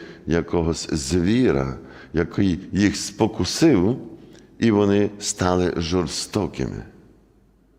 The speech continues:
Господь прийшов і в цей світ, і каже: це той,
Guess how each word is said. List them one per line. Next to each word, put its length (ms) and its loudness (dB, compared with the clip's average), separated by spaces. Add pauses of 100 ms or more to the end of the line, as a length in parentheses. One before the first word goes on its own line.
(520)
Господь 540 2
прийшов 640 4 (300)
і 40 4
в 40 4
цей 220 4
світ, 400 2
і 60 4
каже: 300 4
це 200 4
той, 380 6